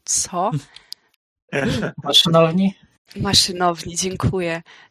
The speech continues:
Speaker 1: E,
Speaker 2: Do usług.
Speaker 1: w sensie, żeby sprawdzić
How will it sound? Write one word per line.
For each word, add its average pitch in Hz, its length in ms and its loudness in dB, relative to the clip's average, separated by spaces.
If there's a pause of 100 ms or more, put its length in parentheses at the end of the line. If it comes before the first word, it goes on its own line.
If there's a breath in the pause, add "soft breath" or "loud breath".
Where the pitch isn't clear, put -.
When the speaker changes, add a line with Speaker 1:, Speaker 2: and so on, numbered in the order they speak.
(180 soft breath)
Speaker 1:
E, 180 800 0
Speaker 2:
Do 135 160 -2
usług. 143 360 -6
Speaker 1:
w - 40 -10
sensie, 196 720 0
żeby 196 520 -2
sprawdzić - 880 -4